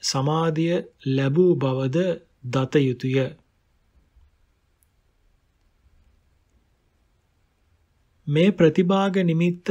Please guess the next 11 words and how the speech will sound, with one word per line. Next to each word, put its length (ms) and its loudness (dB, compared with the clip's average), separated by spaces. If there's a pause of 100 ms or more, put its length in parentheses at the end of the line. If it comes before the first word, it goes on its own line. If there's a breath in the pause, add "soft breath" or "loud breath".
(100)
ලෙහෙසියෙන් 680 0
ලැබිය 360 2
හැක්කක් 540 -2
නොවෙයි. 360 0 (1200)
එහෙත් 300 2 (1000)
මනාකොට 640 -2 (100)
රැග-, 400 -4 (180)
රැක 260 -2 (320)
නොගතහොත් 720 0 (120)
වහා 460 0 (220)
නැතිවන්නකි. 880 -4